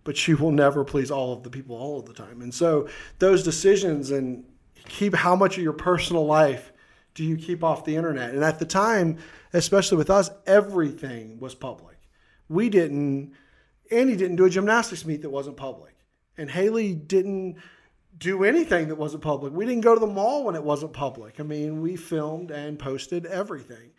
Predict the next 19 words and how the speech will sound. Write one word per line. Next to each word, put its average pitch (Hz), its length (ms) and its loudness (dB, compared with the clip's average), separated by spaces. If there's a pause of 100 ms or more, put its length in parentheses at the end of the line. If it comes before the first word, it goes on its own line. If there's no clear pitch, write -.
(300)
And 143 160 -8
so 170 200 -2
the 147 240 2
decision 180 800 0
was, 147 680 4 (640)
how 185 460 4
do 214 100 0
you 196 240 -6
go 170 280 2
from 151 240 -4
being 151 200 -2
a 135 80 -4
hundred 165 480 -4
percent 160 400 -6
public 185 480 -2
and 139 120 -2
then 135 120 -6
something 143 400 -6
happens 127 840 -12